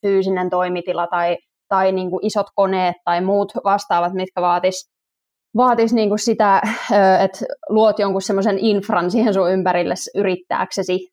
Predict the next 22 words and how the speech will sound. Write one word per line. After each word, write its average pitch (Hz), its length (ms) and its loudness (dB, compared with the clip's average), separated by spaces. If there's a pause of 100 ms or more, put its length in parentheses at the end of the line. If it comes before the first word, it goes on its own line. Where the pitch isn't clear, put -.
(100)
vaan 180 260 0
niin 180 140 -2
kuin, 180 120 2
että 180 160 -4
noi 185 220 0
on 180 160 -2 (420)
aika 214 260 2
semmoisia 202 440 0
helppoja, 208 540 2
jo-, 180 240 0
jotka 190 400 -2
niinku 185 360 -2 (160)
he-, 226 320 -4
helposti 220 640 2
ja 190 160 2
huomaamattomasti 185 920 0
voi 208 200 4
nimenomaan 180 400 -2
kasvaa 185 440 -2
tosi 220 180 0
pienimuotoisesta 190 840 0
semmosesta 180 600 -4